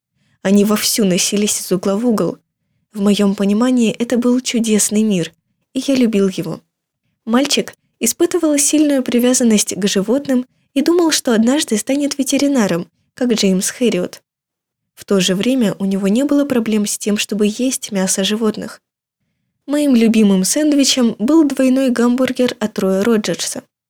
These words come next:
Он был с ветчиной, под ним был сыр и, конечно, бургер",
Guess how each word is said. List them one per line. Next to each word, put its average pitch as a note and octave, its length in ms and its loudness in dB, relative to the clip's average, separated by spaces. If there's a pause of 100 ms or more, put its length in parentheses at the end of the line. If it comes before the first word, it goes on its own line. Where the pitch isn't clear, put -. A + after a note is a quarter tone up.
(500)
Он G3+ 200 2
был G3+ 160 2
с - 120 -2
ветчиной, G#3+ 520 0
под C#4+ 200 -2
ним C#4 180 2
был F#3+ 120 2
сыр C#4 300 0
и, D#4+ 280 0
конечно, G3 520 -2
бургер", - 480 -6